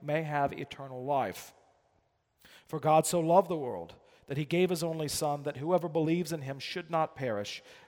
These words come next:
but have everlasting life.' This is the word of the Lord. Okay, we're gonna stop. Uh, so right out of the bat, what, what has drawn Nicodemus to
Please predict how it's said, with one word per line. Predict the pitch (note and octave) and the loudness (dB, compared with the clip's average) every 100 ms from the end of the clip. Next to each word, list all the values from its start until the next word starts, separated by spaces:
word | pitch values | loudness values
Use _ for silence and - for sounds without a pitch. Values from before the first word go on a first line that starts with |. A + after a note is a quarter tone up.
| _ | _
but | - | -12
have | A2+ D3 D3+ C#3+ C#3 - - - | -4 2 4 4 0 -8 -20 -6
everlasting | - C#3 C#3 B2 G#2 - A2 | -2 -2 -2 -2 -2 -4 -10
life.' | G2+ C2+ A1+ G#1+ - - _ _ _ _ _ - - _ _ - | -8 -6 -8 -12 -20 -20 _ _ _ _ _ -20 -20 _ _ -12
This | A2+ | -12
is | C3 | -12
the | C3 | -14
word | A#2 B2 B2 | -10 -8 -8
of | B2 | -8
the | |
Lord. | A#2+ A2 - - - _ _ _ _ _ _ _ _ _ _ _ _ _ _ _ - - - _ | -10 -12 -14 -18 -20 _ _ _ _ _ _ _ _ _ _ _ _ _ _ _ -20 -20 -20 _
Okay, | F2 | -12
we're | D2+ | -12
gonna | D#2 | -12
stop. | D#2+ - D#2+ - _ _ _ _ - - - - - - _ | -10 -6 -6 -8 _ _ _ _ -18 -18 -20 -20 -20 -20 _
Uh, | D#3 E3+ | 0 0
so | - G3+ F3 F3 | 2 2 2 2
right | F#3 A3 | 8 10
out | B3+ | 10
of | A#3 | 8
the | F#3 | 2
bat, | F#3+ F#3+ E3+ | 0 -2 2
what, | A#3 B3+ | 4 4
what | A#3+ C#4+ | 2 0
has | F3+ | -2
drawn | - G3 B3+ C#4 | -2 2 2 4
Nicodemus | A#3 A3 E3+ F3+ F3 E3 - - - _ _ - | 2 2 2 2 0 -2 -4 -10 -16 _ _ -12
to | - A3+ A#3 A#3 | -6 -4 -4 -4